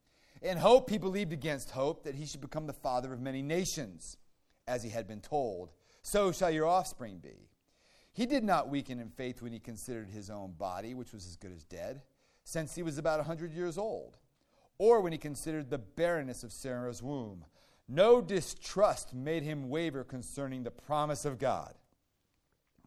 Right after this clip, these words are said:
You see, there are two obstacles that Paul mentions here to Abraham's faith. The obvious one is believing that him and Sarah could biologically have a child. Hello,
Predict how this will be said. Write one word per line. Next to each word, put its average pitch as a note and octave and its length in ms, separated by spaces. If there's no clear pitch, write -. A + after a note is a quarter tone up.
You - 60
see, G3+ 140
there F3+ 120
are D#3 40
two G#3 360
obstacles D3+ 720
that C3+ 160
Paul D3+ 320
mentions C#3+ 760
here G#2+ 840
to B2 180
Abraham's G#2+ 640
faith. A2+ 440
The B2 160
obvious D3 520
one B2 460
is C#3 160
believing C#3 480
that A#2 160
him C3 160
and A2 100
Sarah B2+ 380
could A2+ 360
biologically A#2+ 800
have A2 160
a G2 60
child. G#2 560
Hello, G2 560